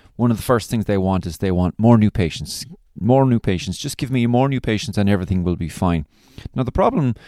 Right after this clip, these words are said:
with getting more new patients, and there's nothing wrong with getting more new patients, is, is normally what they're talking about is they're talking about doing external marketing. So external marketing is marketing to people who don't know you. And the problem with that is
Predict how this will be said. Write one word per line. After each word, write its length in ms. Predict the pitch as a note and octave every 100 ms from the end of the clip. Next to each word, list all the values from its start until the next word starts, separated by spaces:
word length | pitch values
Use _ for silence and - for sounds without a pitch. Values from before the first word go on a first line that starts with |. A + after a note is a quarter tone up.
| - -
with 140 | A2
getting 260 | G#2 A#2 A2
more 180 | G#2+ G#2+
new 160 | G2
patients, 480 | F2 A#2+ C3+ - E2
and 140 | G2+ E2+
there's 160 | E2
nothing 300 | G2+ - F2
wrong 240 | G#2+ E3 C3
with 100 | -
getting 220 | F#2 F2
more 160 | E2+
new 80 | E2+
patients, 420 | - F2 - F#2
is, 160 | G#2 F#2 - - _ _ _ - _
is 440 | - G#2 G2+ F#2 - - -
normally 460 | A#2 C3 D#3 D#3 C#3
what 160 | A#2 A2+
they're 120 | G2+
talking 420 | G#2 G#2 - G2
about 220 | F2+ F2+
is 120 | E2+
they're 100 | F2+
talking 300 | F2 G2 -
about 260 | F2+ F2 E2+
doing 400 | - F2+ F2 F2 _ _ -
external 800 | F#2+ - - - A2 G2 F#2+
marketing. 440 | F2+ F2 E2 E2 E2
So 100 | -
external 540 | G#2 - - B2+ C3+
marketing 400 | A#2+ G2+ F2+ F#2 F2 - - _
is 140 | F2
marketing 560 | F#2 G#2+ B2 - G#2 G2+
to 100 | -
people 360 | - G#2+ -
who 120 | F#2 F#2
don't 280 | F#2+ F#2
know 240 | F2 F2+ E2+
you. 200 | D#2 D#2 _ _ - - - _ -
And 140 | A2
the 40 |
problem 340 | - F3 F#3 D3+
with 160 | B2
that 240 | - D#3 A2+
is 360 | E2+ E2 -